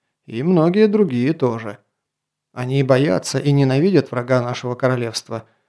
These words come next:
и я подумал, что будет разумным прихватить их с собой. Возможно, они смогут оказаться нам в чём-нибудь полезными».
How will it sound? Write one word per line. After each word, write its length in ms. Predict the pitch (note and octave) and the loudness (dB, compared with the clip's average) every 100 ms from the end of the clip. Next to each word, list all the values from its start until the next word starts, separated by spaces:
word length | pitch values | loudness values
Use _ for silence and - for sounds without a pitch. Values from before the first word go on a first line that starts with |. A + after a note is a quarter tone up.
| _ _ | _ _
и 100 | C3+ | 0
я 180 | B2+ B2+ | 4 6
подумал, 400 | B2+ C3 C3 B2+ | 4 2 2 2
что 180 | - C3 | 0 0
будет 320 | C3 B2+ B2+ | 2 2 0
разумным 680 | B2 A#2 C3 E3+ F#3 D#3+ - | 0 0 0 2 2 0 -2
прихватить 540 | D3+ C3+ B2+ A#2 A#2 - | -2 -2 -4 -8 -10 -10
их 120 | A#2+ | -12
с 80 | - | -8
собой. 420 | D3 E3+ F3 - _ _ _ _ _ _ - | -6 -2 -2 -2 _ _ _ _ _ _ -4
Возможно, 580 | B2+ C3+ F3+ A3 A3 | 0 2 4 4 4
они 160 | G#3+ A3 | 4 4
смогут 400 | G3+ A3 G#3+ G#3 | 2 0 0 0
оказаться 520 | G3 F#3+ G3+ G3 - | 2 2 2 -2 0
нам 220 | F#3+ F#3+ | 2 2
в 60 | F3 | 0
чём-нибудь 680 | - F#3+ F#3 F3+ F#3 - - | 0 2 2 2 0 -2 -12
полезными». 640 | E3+ G3+ D3+ A2 - | -4 -2 -2 -6 -20